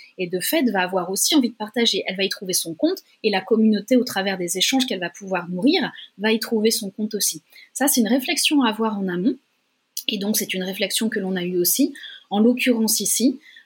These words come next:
euh, de pouvoir, euh, recruter dans cette, dans ce groupe, dans cette communauté, des femmes qui n'étaient pas trop avancées sur leur projet pour ne pas qu'elles s'ennuient, donc de le pouvoir lui apporter quelque chose de bénéfique,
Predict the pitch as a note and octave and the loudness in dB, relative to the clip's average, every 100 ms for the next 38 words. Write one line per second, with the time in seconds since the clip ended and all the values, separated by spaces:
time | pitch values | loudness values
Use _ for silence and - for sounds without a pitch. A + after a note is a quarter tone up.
0 | - G3 F#3+ F#3 G3 G3 - F#3+ G3+ A#3+ | -2 2 4 4 0 -2 -8 -4 2 2
1 | B3+ F#3 E3+ A3+ A#3+ A#3+ A3+ B3 B3 F#3 | 2 2 4 2 2 -2 2 2 2 2
2 | - G3 - - E3+ E3+ E3 - E3 E3 | -2 -2 -6 -6 -6 -4 -4 -4 -2 -2
3 | C#4 G#3 D#3+ E3+ - F3 F3+ F3 F3 C4 | -2 -2 -4 -6 -6 -4 -2 -4 0 0
4 | C#4 - - - F3 F3 A3 C4 B3+ G3 | 0 -10 -20 -8 -4 0 2 2 0 -4
5 | E3+ F#3+ E3 - - A#3 G#3+ F#3+ F#3 - | -6 -4 -4 -2 2 2 2 -2 -2 0
6 | - F#3 E3 - G#3 G3 A3+ A3+ F3+ D#3+ | 0 -2 -4 -4 -2 0 0 -2 -8 -4
7 | F#3 F#3+ E3+ - D4+ F#4 C#4 F#3+ F#3+ F3 | -4 0 0 2 2 4 2 2 -6 -6
8 | F3+ F#3 - G3 F#3+ F#3+ G#3+ F#3+ F#3+ - | -4 -4 -4 -2 -2 2 0 0 -10 -8
9 | G#3+ F3+ F#3 F#3 G#3 F3+ D#3+ D#3+ D#3+ C4 | -6 -6 -2 -2 -2 -4 -4 -2 -2 -2
10 | G#4 | -4